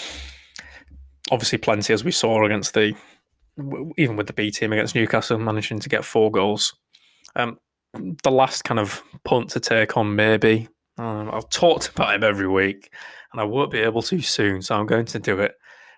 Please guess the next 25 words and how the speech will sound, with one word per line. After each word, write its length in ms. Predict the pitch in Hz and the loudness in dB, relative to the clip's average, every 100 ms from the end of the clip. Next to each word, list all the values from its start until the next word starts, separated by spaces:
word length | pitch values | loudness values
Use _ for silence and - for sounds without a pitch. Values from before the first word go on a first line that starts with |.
| - | -10
until 320 | 107 - 101 | -6 0 0
I 60 | 92 | 0
can't, 500 | - 104 90 87 90 | 0 0 2 -2 -4
and 100 | 110 | -2
that's 140 | 113 | -2
Aguero. 600 | - - 104 92 90 90 _ _ _ _ _ _ _ _ _ _ _ _ _ _ _ _ _ _ _ _ - | -4 0 2 4 2 0 _ _ _ _ _ _ _ _ _ _ _ _ _ _ _ _ _ _ _ _ -2
He 100 | 156 | 2
wasn't 280 | 180 185 196 | 4 4 2
even 220 | 180 170 | 0 -4
in 100 | 165 | -6
the 60 | 151 | -6
squad, 400 | - 147 160 160 | -4 0 -2 -2
which 340 | 147 - - _ | -12 -12 -20 _
doesn't 260 | 135 135 | -10 -10
feel 220 | 143 135 | -8 -8
great. 420 | 131 120 131 135 135 _ _ _ _ _ _ _ _ _ _ _ _ _ _ _ | -4 0 2 2 -2 _ _ _ _ _ _ _ _ _ _ _ _ _ _ _
<sighs> 60 | - - 87 - - - - - _ _ _ _ _ _ _ _ _ _ _ _ _ | -16 -14 -12 -12 -12 -14 -18 -20 _ _ _ _ _ _ _ _ _ _ _ _ _
Surely 460 | - - 135 147 123 | -6 2 6 6 4
he 140 | 135 | 0
gets 500 | - 120 - - - _ _ | -2 -6 -6 -16 -16 _ _
another 240 | 131 110 | -12 -10
start, 420 | 110 - 113 113 - _ | -10 -8 -8 -8 -12 _
one 300 | 131 123 117 | -6 -6 -4
last 220 | 110 - | -8 -10
start. 380 | - 117 113 | -4 0 -2